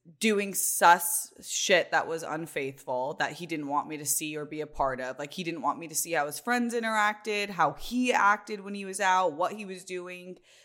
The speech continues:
Or sometimes I think guys who just wanna be with their guy friends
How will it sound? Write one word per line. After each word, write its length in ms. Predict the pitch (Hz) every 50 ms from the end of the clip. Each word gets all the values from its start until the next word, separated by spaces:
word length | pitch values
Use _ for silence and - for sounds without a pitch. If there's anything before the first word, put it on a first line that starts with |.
| _ _ _ _ _ _ _
Or 640 | 214 254 277 262 233 214 214 220 233 240 - - - _ _ _ _ _ _ _ _ _ _ _ _ _ _
sometimes 1000 | - - - 262 269 311 330 - 403 403 415 427 415 427 415 381 - - - - _ _ _ _ _ _ _ _ _ _ _ _ _ _ _ _ _ _ _ -
I 200 | - 202 233 254
think 400 | 247 - 269 269 262 254 247 -
guys 440 | 185 165 170 180 196 208 214 208 -
who 120 | 220 202
just 240 | 190 - 190 - -
wanna 180 | 226 220 208 185
be 220 | 160 165 165 170
with 120 | 180 180 -
their 120 | 180 165
guy 260 | - - 156 156 165
friends 320 | 160 - 185 175 170 -